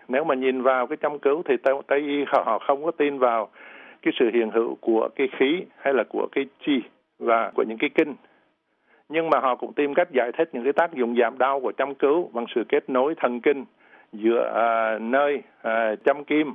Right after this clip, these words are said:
và cái thần kinh ở trung ương là cái bộ óc của mình và cái tủy sống. Thì lúc kim mà kích thích một địa điểm nào đó thích hợp thì một tín hiệu được gửi vào não bộ qua trung gian của các dây thần kinh. Đó là cái cách nhìn của Tây Y,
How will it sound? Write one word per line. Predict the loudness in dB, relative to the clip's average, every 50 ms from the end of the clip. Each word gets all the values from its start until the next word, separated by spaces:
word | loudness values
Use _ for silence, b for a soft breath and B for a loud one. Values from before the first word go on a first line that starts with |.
| -12
và | -6 -2 -2 -2
cái | 0 -2 -2 -2
thần | -2 -2 0
kinh | -2 -2 0
ở | 0 -4 -4
trung | -4 0 2
ương | 2 2 2 2 -4 -12 _ _ _ _
là | -4 -4 -2
cái | -2 -2 -2
bộ | 0 2
óc | 2 2 0 0 _
của | -8
mình | -6 -4 -4 -6 -6 -4
và | -2 -4 -2
cái | 0 0 -2 -2 0
tủy | -2 -6 -8 -4
sống. | -2 -2 -2 -2 -4 -10 _ _ _ _ B B B B B B B B B B B
Thì | 2 2
lúc | 2 2 -2 -4 _
kim | 0 0 0 2 0
mà | -2
kích | -2 0 -4 -4 -4 _
thích | -2 -2 -2 -2
một | -4 -2 -2 -2 -2 -2
địa | 0 2 2 4 2 2
điểm | 2 2 0 0 -2 -10 -8 -2
nào | 0 0 0 2
đó | 0 0 0 0 0 -4 -4 -4
thích | -4 -4 -2 0
hợp | 0 0 0 0 -4 _ _
thì | -4 -4 -2
một | -2 -2 -2 -2
tín | -2 -2 0
hiệu | 0 0 0 2 2
được | 0 -2
gửi | 0 0 0 0 0 2
vào | 0 0 2 2 -2 -4 -6 B B B B B B B B -6
não | -2 0 0 0 0 -2
bộ | 0 0 2 2 0
qua | 0 0 0 0 0 0
trung | -2 -2 -4 -4 0 0
gian | 0 0 0 0
của | -4 -6 -2
các | -2 -2 -2 0
dây | 0 0 0
thần | 0 -2 -6 0
kinh. | 0 -2 -2 -2 -4 -2
Đó | 0 0 0
là | 0 -2
cái | -4 -4
cách | -2 -2 -4 -4 _
nhìn | -4 -4 -4 -4 -2
của | -4 -6
Tây | -2 0 0 2
Y, | 2 2 2 2